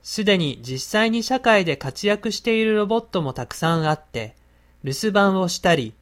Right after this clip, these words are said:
重いものを運んだり、工場で車を作ったりして、人間の代わりにいろいろな仕事をしている。また、働くロボットの他にも、人と一緒に生活するために作られたロボットもある。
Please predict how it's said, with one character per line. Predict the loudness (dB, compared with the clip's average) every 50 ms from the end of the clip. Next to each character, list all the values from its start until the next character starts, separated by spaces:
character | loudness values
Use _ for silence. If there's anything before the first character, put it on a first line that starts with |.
| _ _ _ _ _ _ _
重 | -6 -2 0 2 2 2
い | 2
も | 2 2 2
の | 4 4 4 2
を | 0 -2 -6 -2
運 | 0 0 2 2
ん | 2
だ | 2 2
り、 | 2 0 -4 -8 _ _ _ _ _ _ _ _ -6
工 | 0 2 4 4 4
場 | 4 4 2 2 4
で | 2 0 -2
車 | -2 -4 -4 -2 0 0 2 2 0
を | 0 -2
作 | -4 -6 -6 -6
っ | -4
た | -2 -2 -2 -2
り | -2 -4
し | -8 -8
て、 | -8 -8 -8 -10 -10 _ _ _ _ _ -10
人 | -6 -4 -2 -2 0
間 | 2 2 2 2
の | 0 -2 0
代 | 2 4
わ | 6 6 6
り | 4 2 0
に | 0 -2 -2 -4 -6 -4
い | 0
ろ | 2 2 2
い | 2
ろ | 2 2
な | 0 0 -2
仕 | -2 -2
事 | -2 -2 -2 0 0 0
を | 0 0
し | -2 -2
て | -2 0 0
い | 0 0
る。 | -2 -4 -6 -8 _ _ _ _ _ _ _ _ _ _ _ _ _ _ _ _ _ -6
ま | -4 -2 0
た、 | 2 2 2 2 0 -4 _ _ _
働 | -8 -4 0 2 4 4 4 2 0
く | 0 0
ロ | 0 2
ボ | 2 2
ッ | 0
ト | 0 0 0 0
の | 0 -2
他 | -4 -4 0 0 2
に | 2 2 0
も、 | 0 -2 -6 -8 -12 _ _ _ _ _
人 | _ -6 -4 -2 -2
と | 0 0 0 0 -2 -4
一 | -6 -6
緒 | -6 -4 -2 -2 0
に | 0 -2 -2
生 | -2 -2 0 0 0
活 | 0 -2 -4 -4 -6
す | -6 -4 -4
る | -4 -2
た | 0 0 2
め | 2 2 0
に | 0 -2 -4
作 | -6 -6 -2 2
ら | 2 4 4
れ | 4 2
た | 2 0 0
ロ | 0 -2 0
ボ | 0 -2
ッ | -2
ト | -2 -2 -2
も | 0 2 4 4
あ | 2 2
る。 | -2 -6